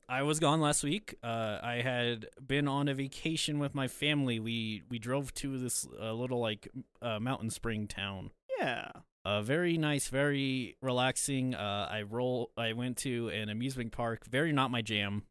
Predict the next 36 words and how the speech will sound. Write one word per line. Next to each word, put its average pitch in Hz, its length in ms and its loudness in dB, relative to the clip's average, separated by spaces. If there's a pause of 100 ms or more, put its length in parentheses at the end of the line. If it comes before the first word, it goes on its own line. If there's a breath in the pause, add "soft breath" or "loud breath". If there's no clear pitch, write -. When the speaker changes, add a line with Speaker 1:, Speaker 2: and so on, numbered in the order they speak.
(320)
Speaker 1:
I'll 95 160 -6
throw 113 180 -2
that 107 220 0
out. 98 220 -4 (480)
Speaker 2:
I 143 100 -4
saw 135 240 -2
a 135 40 -2
couple 143 240 0
Speaker 1:
Uh, - 40 0
Speaker 2:
videos 165 320 4
of 135 120 -2
one 139 160 0
of 127 60 -4
the 127 80 -2
rides, 143 380 2
and - 80 4
that 156 180 4
looked 147 220 2 (400)
Speaker 1:
<laughs> - 320 -16
Speaker 2:
horrible. 156 800 8 (160)
Speaker 1:
Um, 139 440 8
yeah, 170 300 8 (180)
one's 285 400 8
just, 247 180 4
like, 220 180 6
this 196 180 2
little, 175 300 4
uh, 131 520 6 (440)
kind 277 280 4
of 359 80 2
a 359 60 6
roller 320 220 8
coaster. 262 300 4
I 214 80 8
don't 302 160 4
know. 247 160 0